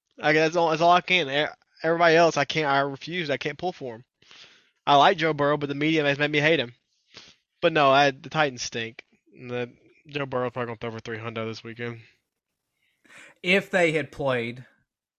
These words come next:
Speaker 2: if they had played the Bengals, and the Bengals performed how they did against the Raiders, do you
Speaker 1: Think it
Speaker 2: think
Speaker 1: would've
Speaker 2: the
Speaker 1: been a
Speaker 2: Titans would have came out and won that game?
Speaker 1: It would've been a good game.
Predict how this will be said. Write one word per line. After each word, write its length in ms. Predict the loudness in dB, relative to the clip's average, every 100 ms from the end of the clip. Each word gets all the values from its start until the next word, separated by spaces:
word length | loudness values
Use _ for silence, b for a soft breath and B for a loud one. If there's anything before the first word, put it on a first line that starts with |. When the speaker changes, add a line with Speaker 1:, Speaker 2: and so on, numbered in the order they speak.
| _ _
Speaker 2:
if 240 | 0 0
they 160 | 0 0
had 180 | -2 -6
played 440 | -4 -2 -2 -4 -4
the 160 | -4
Bengals, 680 | -2 -2 -2 -4 -10 -14 -20 _ _
and 160 | -6 -4
the 60 |
Bengals 480 | -2 0 0 0 -4
performed 520 | -8 -8 -4 -2 -2
how 220 | -2 0 2
they 180 | 0
did 400 | -2 -4 -6 -6 -8
against 380 | -8 -4 -4 -6
the 80 | -6
Raiders, 560 | -6 -6 -10 -14 -20 _ _ _ _ _ _ _ _ _ _ _ _ _
do 80 | 0
you 60 |
Speaker 1:
Think 40 | 2
it 80 |
Speaker 2:
think 80 | 4
Speaker 1:
would've 100 | 2
Speaker 2:
the 40 | 2
Speaker 1:
been 100 | 4
a 40 |
Speaker 2:
Titans 180 | 4 0
would 120 | -6
have 100 | -4
came 220 | -4 -2
out 160 | -2 -2
and 120 | -4
won 160 | -6 -8
that 160 | -14
game? 180 | -20 -10
Speaker 1:
It 60 | -4
would've 140 | -2
been 100 | -2
a 60 | -2
good 200 | -2 -2
game. 280 | -2 -2